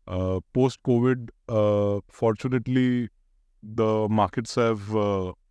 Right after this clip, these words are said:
become more consumer-driven. People are, uh,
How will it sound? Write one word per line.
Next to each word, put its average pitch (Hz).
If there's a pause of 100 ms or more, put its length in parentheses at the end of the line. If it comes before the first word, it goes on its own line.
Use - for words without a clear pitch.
(500)
become 113
more 123
consumer-driven. 120 (600)
People 123
are, 107
uh, 92